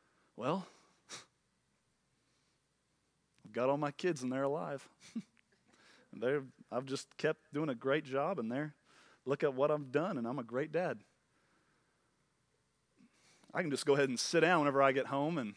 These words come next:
Hannah take care of me and dinner ought to be waiting. Yeah. <laughs> Well, we, oh, well, well, look, look what, look what I did. I, I came home and, and, and this guy cut me off and I,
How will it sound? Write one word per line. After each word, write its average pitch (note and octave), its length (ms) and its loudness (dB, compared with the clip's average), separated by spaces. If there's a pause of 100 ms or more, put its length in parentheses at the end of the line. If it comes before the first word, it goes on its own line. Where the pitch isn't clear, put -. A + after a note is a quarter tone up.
(360)
Hannah D#3+ 320 0
take D3+ 220 0
care D#3+ 200 0
of D#3+ 80 2
me E3 200 -2
and A2+ 180 -6
dinner C#3+ 180 -2
ought D3+ 80 0
to D3+ 60 -4
be D3 100 -4
waiting. F3 400 -2 (1600)
Yeah. - 140 -8
<laughs> - 40 -8 (1300)
Well, F#3 160 2 (840)
we, C4+ 200 8 (1300)
oh, C#4 220 12
well, B3 200 12
well, A#3 300 12
look, D#4+ 240 12
look E4 240 10
what, B3+ 180 12
look D#4+ 220 8
what C#4+ 140 12
I D4+ 200 12
did. G3+ 240 10
I, A3+ 200 12 (1200)
I D#4 180 12
came A3 260 8
home C4 320 12
and, G3 180 8
and, G3 260 8
and F#3+ 140 6
this D#4 160 10
guy B3 220 12
cut A#3+ 260 6
me A3+ 80 6
off C4+ 240 12
and A3 100 10
I, C#4+ 140 12